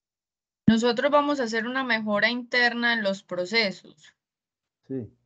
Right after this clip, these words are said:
Speaker 1: Ya la, ya la, el emprendimiento ya está, pues, en marcha y es una perfumería.
Speaker 2: Ujú.
Speaker 1: Y
Speaker 2: Sí.
Speaker 1: nosotros, pues,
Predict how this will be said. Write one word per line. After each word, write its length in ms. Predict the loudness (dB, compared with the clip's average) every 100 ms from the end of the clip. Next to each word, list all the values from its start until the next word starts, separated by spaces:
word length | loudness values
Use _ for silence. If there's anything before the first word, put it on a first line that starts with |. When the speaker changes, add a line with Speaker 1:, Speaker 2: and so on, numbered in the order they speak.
| _ _ _ _ _ _ -8
Speaker 1:
Ya 260 | 0 2
la, 500 | 2 2 2 0 -2 -4
ya 480 | -2 0 0 -2 -2
la, 300 | 0 0 -2
el 100 | -4
emprendimiento 680 | -6 -6 -8 -6 -6 -6 -6
ya 260 | -2 -4
está, 400 | -4 -2 -2 -2
pues, 240 | -2 -4 -4
en 180 | -6
marcha 760 | -2 2 2 2 -4 -2 -2 -4 _ _ -10
y 100 | -4
es 140 | -2 -2
una 340 | 2 2 2
perfumería. 920 | 0 -2 -8 -10 -6 -4 -4 -6 -10 -20 _ _ _ _
Speaker 2:
Ujú. 260 | -12 -10 -12 _ _ _ _ _ _ _ _ _ _ _ _ _ _
Speaker 1:
Y 200 | -8 -4
Speaker 2:
Sí. 20 | -2
Speaker 1:
nosotros, 640 | -2 -2 -4 -4 -6 -6
pues, 420 | -4 -4 -6